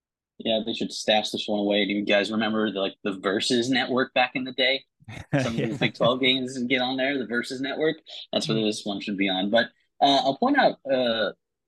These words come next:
Speaker 1: statistic. Um, Nebraska is allowing fifty-one point four percent on third down conversions, which is, I think, over a hundred in the country. And Northern Illinois is twenty-second best in third down conversions at over fifty percent. So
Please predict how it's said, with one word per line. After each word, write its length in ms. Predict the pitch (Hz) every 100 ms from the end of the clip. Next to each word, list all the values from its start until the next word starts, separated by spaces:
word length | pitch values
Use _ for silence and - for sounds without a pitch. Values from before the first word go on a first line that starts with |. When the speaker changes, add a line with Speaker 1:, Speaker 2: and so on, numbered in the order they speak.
| _
Speaker 1:
statistic. 680 | - 120 - 165 - 110 104 -
Um, 520 | 120 113 101 95 92 - _ _ _ _
Nebraska 560 | 120 117 156 233 - 190
is 120 | 139
allowing 720 | 139 113 113 120 110 98 95 - _ -
fifty-one 400 | 143 151 139 123
point 220 | 123 -
four 160 | 113 110
percent 260 | - 110 98
on 80 |
third 160 | 107 98
down 160 | 95 95
conversions, 600 | 92 95 98 110 127 120
which 200 | 107 98
is, 80 | 95
I 100 | 95 -
think, 260 | 135 135 -
over 260 | 107 101
a 40 | 95
hundred 200 | 107 104
in 80 | 95
the 60 |
country. 460 | - 110 131 139 143 - - -
And 200 | - 113
Northern 520 | 113 139 143 143 131 117
Illinois 560 | 127 127 123 123 117 110
is 220 | 110 98
twenty-second 640 | - 123 151 - 120 104 90
best 300 | - - 101
in 100 | 92
third 160 | 98
down 220 | 90 90 82
conversions 760 | 87 - - - - - - _ -
at 60 | 104
over 200 | 98 92
fifty 240 | - - -
percent. 380 | 90 - - -
So 440 | 143 139 196